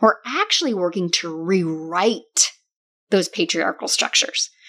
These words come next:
so that you can make conscious choices moving forward. Like, if you truly dismantled the patriarchy in your brain and built new structures, what would you build from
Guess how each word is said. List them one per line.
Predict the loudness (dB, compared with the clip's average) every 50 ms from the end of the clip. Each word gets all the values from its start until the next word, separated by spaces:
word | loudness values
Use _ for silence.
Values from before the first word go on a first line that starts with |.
| -18
so | -6 -6
that | -4 -2 0
you | -2 -2
can | 0 0 2
make | 2 2 0 0 -6
conscious | -8 -8 -2 0 2 2 2 2 0 -2 -2
choices | -2 -2 0 0 0 0 -2 -4 -2 -2
moving | 0 0 0 0 -2
forward. | -4 -8 -2 2 2 2 2 0 -8 -14 -14 -18 _ _ _ _ _ _ _ _ _ _ -8
Like, | -8 -8 -8 _
if | 0 0 0 0 0 0
you | -2 0
truly | 0 -2 -4 -2 0 0 2 4 2 2
dismantled | 2 0 -4 -6 -6 -4 -4 -2 0 0 0 0 2 2 2 2 2 0 -2 -2 -4 -4 -6 -14 -18 _ _ _
the | 0 0
patriarchy | 0 2 0 0 0 0 0 0 2 2 0 0 0 -2 -2 0
in | 0 0 0
your | 0 -2 -2
brain | 2 2 2 2 2 -6 -8 -10 -12 _ _ _ _ _ -20 -18
and | -8 -8 -8 -4 4
built | 4 4 4 4 -2
new | -8 -8 -6 -4 2 4 4 4
structures, | 4 2 -6 -8 0 0 0 2 2 0 0 0 -4 -6 -6 -6 -6 _ _ _ _ _ _ _ _ _ _ _
what | -8 -8 -8 -2 0 0 0 0 -2
would | -2 0 0 0 2 0
you | -2 -2 -2 -4
build | -2 0 0 2 2 0 -2 -6 -14
from | -6 -2 0 0 0 -2 -4